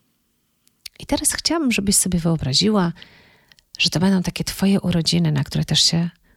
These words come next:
pięknie ubierzesz. Zobacz, co na siebie założysz. Może jakąś piękną sukienkę,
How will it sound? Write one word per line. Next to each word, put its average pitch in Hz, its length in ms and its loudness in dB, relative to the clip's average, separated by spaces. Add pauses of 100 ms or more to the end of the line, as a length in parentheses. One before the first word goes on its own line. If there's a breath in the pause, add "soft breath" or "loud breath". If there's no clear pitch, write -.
(600)
pięknie - 420 -4
ubierzesz. 180 840 -2 (1200)
Zobacz, 359 280 2
co - 120 0
na 170 120 0
siebie 160 260 0
założysz. - 840 -6 (540)
Może 156 160 0
jakąś - 220 -8
piękną 139 320 -6
sukienkę, 185 840 -2